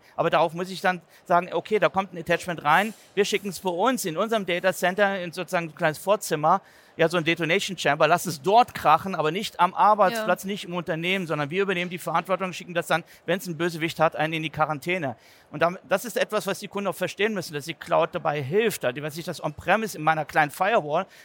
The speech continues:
Speaker 1: gar nicht mehr leisten kann, diese Vielseitigkeit und diese Häufigkeit und diese Aggressivität, die da draußen herrscht. Und das ist das, wo wir dann, wie gesagt,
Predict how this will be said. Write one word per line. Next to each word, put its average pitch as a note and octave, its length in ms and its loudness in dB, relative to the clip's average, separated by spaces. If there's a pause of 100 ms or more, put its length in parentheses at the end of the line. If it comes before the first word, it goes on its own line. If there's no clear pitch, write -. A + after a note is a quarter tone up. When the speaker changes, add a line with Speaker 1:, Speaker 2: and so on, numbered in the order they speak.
(120)
Speaker 1:
gar G3+ 180 2
nicht G#3+ 180 -6
mehr G3 140 0
leisten G#3+ 560 -6
kann, F3 180 -2
diese D#3+ 200 -8
Vielseitigkeit F#3 760 -4
und E3+ 80 -8
diese D#3+ 200 -2
Häufigkeit F#3 500 2
und E3 100 -8
diese E3+ 160 -6
Aggressivität, E3 680 -4
die F3+ 60 -2
da D3 100 2
draußen C3+ 360 -6
herrscht. A#2+ 280 -8 (440)
Und - 80 -4
das G3 140 6
ist G3 80 -6
das, F3+ 140 2
wo F#3 80 -2
wir F#3 60 0
dann, F3 280 2
wie E3 60 -4
gesagt, F3 300 0